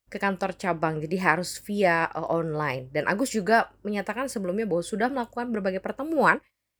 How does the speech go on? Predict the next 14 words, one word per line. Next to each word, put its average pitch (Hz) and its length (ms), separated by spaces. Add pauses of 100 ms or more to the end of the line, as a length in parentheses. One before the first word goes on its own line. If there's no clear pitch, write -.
(120)
dengan 196 240
Gubernur 170 400
Banten 165 400
Wahidin 180 480
Halim 190 320
dan 175 160
Wakil 170 320
Gubernur 156 320
Banten 156 320
Andika 156 880
Hasrumi 269 560 (360)
yang 233 160
membahas 226 400
sejumlah 240 400